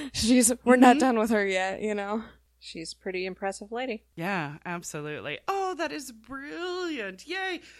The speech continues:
Speaker 2: Phoebe, do you have any other questions that you thought of?
Speaker 1: Knowing the show, knowing Your Gal Friday, most of the gals we cover, we don't actually get to talk to in person because,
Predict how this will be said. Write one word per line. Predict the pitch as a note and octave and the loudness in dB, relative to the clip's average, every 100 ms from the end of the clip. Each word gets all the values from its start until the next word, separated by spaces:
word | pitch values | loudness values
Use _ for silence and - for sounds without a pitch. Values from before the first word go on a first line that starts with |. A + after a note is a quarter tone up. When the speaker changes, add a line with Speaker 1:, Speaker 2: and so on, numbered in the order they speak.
| - | -20
Speaker 2:
Phoebe, | - D4+ D4+ | -6 -2 -2
do | B3 | -4
you | C4+ | -4
have | B3+ B3+ - | -2 -2 -2
any | B3+ C#4 | 0 0
other | C#4 | 0
questions | C#4 B3 - G3+ F3+ | 0 0 0 -4 -4
that | G3 - | -4 -6
you | A3 | -8
thought | G#3+ G3 C#3+ | -2 0 2
of? | E3 F4 - _ - | -2 -6 -20 _ -20
Speaker 1:
Knowing | B3 A#3+ C4 D4 D#4 D4+ | -14 -4 -2 0 -2 0
the | C4+ | 0
show, | - G#3 G3+ G#3+ | 2 4 4 2
knowing | G#3+ A3+ A#3 A#3+ | 0 2 2 0
Your | A3+ G#3+ | 0 2
Gal | G#3 G#3 | 0 0
Friday, | - F#3+ F#3+ F#3 F#3 G3+ - _ | -2 -2 -2 -4 -6 -12 -18 _
most | A#3 B3 C4+ C4+ | -6 -2 0 0
of | C4 | -2
the | A#3+ | 0
gals | A3 G#3 G#3+ | 0 0 0
we | G#3 | -4
cover, | G#3 G#3 G3+ G3 G3 G3 G3 G3+ | -8 -6 -6 -4 -6 -4 -6 -10
we | - G#3+ G#3+ | -8 -6 -2
don't | A3+ A3+ | -2 -2
actually | G#3+ G#3+ A3 | -4 -4 -6
get | G3+ G3+ | -6 -8
to | - | -8
talk | F#3+ F#3+ | -12 -12
to | - G#3 F#3 F#3 - | -8 -8 -6 -10 -10
in | - G3 | -8 -8
person | G3 G3+ G3+ - - A#3+ _ _ _ | -10 -10 -8 -8 -10 -14 _ _ _
because, | - G#3 A3 G3 F#3+ F#3+ G#3+ - - | -16 -12 -10 -10 -12 -14 -10 -8 -8